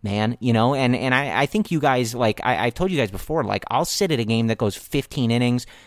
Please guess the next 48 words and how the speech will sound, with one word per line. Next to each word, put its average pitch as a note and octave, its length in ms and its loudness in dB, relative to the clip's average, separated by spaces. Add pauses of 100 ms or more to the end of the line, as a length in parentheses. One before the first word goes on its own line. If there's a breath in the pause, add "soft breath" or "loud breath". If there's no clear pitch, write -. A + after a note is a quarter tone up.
(120)
Cubs B2+ 180 0
don't A#2+ 140 2
have G#2 100 2
a G2+ 40 0
hit. C3 320 2
I'll B2 280 2
sit - 260 -2
there B2+ 160 2
if A#2 80 0
they're A#2+ 140 -2
down A2+ 180 2
fifteen B2 440 -2
to A2+ 100 -2
nothing. B2 320 0
I'm C3+ 180 -2
not, F3+ 160 0
like, B2+ 160 -2
a A2+ 60 2
give A#2 260 0
up C#3 180 0
on A2+ 120 0
them G#2+ 160 0
kind G#2+ 180 -4
of F#2+ 60 -4
guy, C3 380 2 (420 loud breath)
but B2+ 100 2
I B2+ 120 2
can C3 160 -2
admit G#2 320 0
to B2+ 100 -6
you, F#2+ 160 -2
like, F#2+ 220 -2
watching A#2+ 280 0
those A2 160 0
games A#2 220 0
on G#2 100 -2
Saturday A2 440 0
and F#2+ 120 -4
Sunday, D3+ 340 2
it G2+ 80 -2
was G2+ 140 -6
like, G2+ 280 -6
I D3 100 -6
don't G3 240 -4
think F2+ 240 -10
they're - 160 -14
gonna C2+ 180 -14
score A#1+ 460 -10